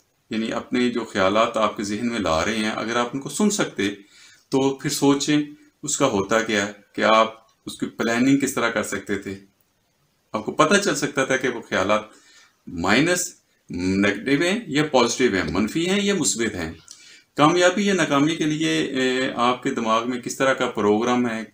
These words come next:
किस तरह का program आप तरतीब दे रहे हैं, इस program के मुताबिक आपकी कारकर्दगी पर बड़ा असर पड़ता है। जाहिर है कि जो program आप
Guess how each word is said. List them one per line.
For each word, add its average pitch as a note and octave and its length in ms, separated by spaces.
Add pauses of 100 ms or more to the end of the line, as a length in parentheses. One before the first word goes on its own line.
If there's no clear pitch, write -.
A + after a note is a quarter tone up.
किस - 140
तरह C3 120
का B2+ 140
program B2 440
आप A#2+ 240
तरतीब A2 380
दे B2 140
रहे A#2 140
हैं, A2 180 (680)
इस - 140
program F3 460
के F3 120
मुताबिक C#3 440
आपकी C3 340
कारकर्दगी B2 880 (120)
पर A#2 120
बड़ा F2+ 200
असर G2+ 220
पड़ता A2+ 300
है। A2+ 140
जाहिर A2+ 240
है G#2+ 120 (500)
कि G#2+ 60
जो A#2+ 180
program A#2+ 440
आप A#2 100